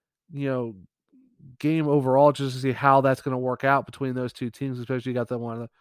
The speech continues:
the best team in the Pacific, and then you got, or in the Central, and then you got, you know, one of the best teams in the East in Carolina, who has a two-point lead right now in the Rangers with, uh, the same amount of games played. So it's just all really depends on,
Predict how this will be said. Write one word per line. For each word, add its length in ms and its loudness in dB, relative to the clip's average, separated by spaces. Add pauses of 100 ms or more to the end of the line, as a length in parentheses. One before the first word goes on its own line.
(380)
the 60 -8
best 320 0
team 160 0
in 60 -2
the 100 -2
Pacific, 640 -2
and 80 -6
then 80 -2
you 100 -4
got, 300 -2 (180)
or 260 -4
in 60 -8
the 100 -8
Central, 600 -4 (560)
and 120 -6
then 80 -2
you 100 -2
got, 240 -2
you 100 -8
know, 120 -6
one 200 -4
of 60 -4
the 60 -6
best 240 -4
teams 240 -8
in 60 -6
the 80 -8
East 220 -8
in 100 -10
Carolina, 640 -4
who 260 -6
has 240 -6
a 60 -10
two-point 520 -8
lead 180 -2
right 200 -2
now 160 -2
in 60 -6
the 60 -6
Rangers 560 -8 (600)
with, 240 -8
uh, 260 -4
the 80 -14
same 260 -6
amount 220 -4
of 100 -8
games 300 -8
played. 420 -4
So 160 -6
it's 140 -8
just 320 -8
all 220 -4
really 220 -4
depends 440 -8
on, 340 -4